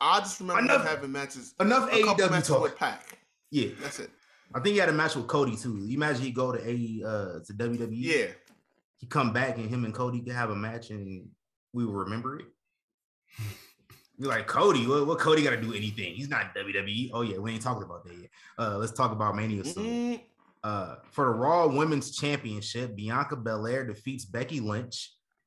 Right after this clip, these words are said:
Speaker 2: And, uh, I wasn't prepared yet. So let me, let me go get something ready. But first off, let me just say this. I'm gonna give this an A plus plus, plus, plus, plus, plus, plus, plus, uh,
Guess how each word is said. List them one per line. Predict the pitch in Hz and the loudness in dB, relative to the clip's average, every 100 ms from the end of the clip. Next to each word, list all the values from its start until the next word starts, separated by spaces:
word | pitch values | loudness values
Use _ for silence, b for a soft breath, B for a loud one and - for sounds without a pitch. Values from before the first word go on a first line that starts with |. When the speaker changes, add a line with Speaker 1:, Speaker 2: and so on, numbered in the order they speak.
| _ 117 | _ -4
Speaker 2:
And, | 117 110 | -4 -2
uh, | 117 110 104 90 90 _ _ _ - - | 0 0 -2 -6 -10 _ _ _ -20 -6
I | 127 | 0
wasn't | 123 104 | 0 0
prepared | - - 101 90 85 | -6 -10 -10 -8 -12
yet. | 98 101 - _ _ _ | -14 -18 -20 _ _ _
So | _ 107 95 - - - | _ -6 -6 -6 -14 -6
let | 131 | -2
me, | 147 135 117 | 0 -2 -4
let | 127 | -4
me | 143 | -2
go | 123 120 | 0 0
get | 110 104 | 0 -6
something | 113 101 95 | -6 -4 -4
ready. | 92 95 b - | -6 -10 b -10
But | 104 | -2
first | 170 180 175 | 2 4 4
off, | 160 143 143 - | 4 4 2 -4
let | 135 | -2
me | 139 | -2
just | 123 120 | -2 -4
say | 123 107 | -4 -4
this. | 104 110 | -4 -4
I'm | 143 | -4
gonna | 147 | 0
give | 143 | 0
this | 135 123 | 0 -2
an | 104 - | -10 -8
A | 127 139 139 131 131 _ _ _ | 0 0 0 -2 -10 _ _ _
plus | - 151 147 | 0 0 0
plus, | - - 127 120 120 - - _ - - | -6 -2 2 2 2 -2 -6 _ -20 -4
plus, | 160 165 | 2 2
plus, | - 127 117 | 2 0 0
plus, | - 160 165 160 156 - - - _ _ _ _ - | -2 2 6 6 4 -2 -6 -10 _ _ _ _ 2
plus, | 202 - | 4 4
plus, | 113 - | 0 -4
plus, | - - - - - _ _ _ | -10 -14 -14 -14 -16 _ _ _
uh, | 120 120 113 104 98 | -2 0 0 -2 -4